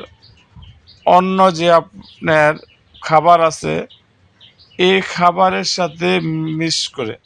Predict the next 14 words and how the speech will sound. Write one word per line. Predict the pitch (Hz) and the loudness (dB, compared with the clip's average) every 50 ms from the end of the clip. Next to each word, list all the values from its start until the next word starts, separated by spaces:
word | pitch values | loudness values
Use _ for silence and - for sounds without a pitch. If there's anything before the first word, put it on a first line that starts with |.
| _ _ _ _ _ _ _ _ _ _ - | _ _ _ _ _ _ _ _ _ _ -14
শুধু | - - 175 175 165 165 190 185 165 - | -10 -8 -8 -8 -4 -2 -2 -2 -2 -4
খড় | - 175 175 180 180 165 | 0 2 2 2 2 0
খাওয়া, | - - 180 185 180 175 - - - - - - - - _ _ _ _ _ _ _ _ - - - - - | -2 0 2 4 4 4 2 0 -6 -14 -20 -20 -20 -20 _ _ _ _ _ _ _ _ -18 -18 -18 -14 -10
খড় | - - 170 170 175 180 - | -4 0 2 2 4 2 0
খাওয়াইয়া | - - 185 185 185 180 180 180 180 175 175 180 - - - 185 | 0 2 4 4 6 6 4 4 4 4 4 2 0 -2 -4 -6
আপনি | 165 165 - 170 165 165 165 165 175 - - - - - _ - - - - - - | -6 -6 -6 -6 -2 -2 -2 -2 -2 -6 -10 -16 -20 -20 _ -20 -20 -20 -10 -6 -4
একটা | 170 160 160 175 175 | -4 -4 -2 -2 -4
ফার্ম | 151 - - 170 165 160 165 165 160 | -4 -2 -2 0 2 2 0 -2 -4
করবেন, | 156 180 175 165 156 151 170 170 165 - - | -2 0 0 0 2 2 2 2 2 0 -4
এটা | - 156 151 160 | -10 -8 -6 -8
সম্ভব | 156 - - 160 151 143 131 123 120 - - 139 | -6 -4 -4 -4 -4 -6 -8 -10 -12 -12 -14 -16
না। | - - - _ _ _ _ - - - - - - - _ _ _ - - - - - | -18 -18 -20 _ _ _ _ -20 -18 -18 -18 -20 -20 -20 _ _ _ -16 -16 -16 -8 -2
এই | - 185 185 190 - - - | 0 2 2 2 0 -2 -8
খড়ের | - 165 175 175 175 175 190 196 196 | -4 2 4 4 4 4 2 0 -2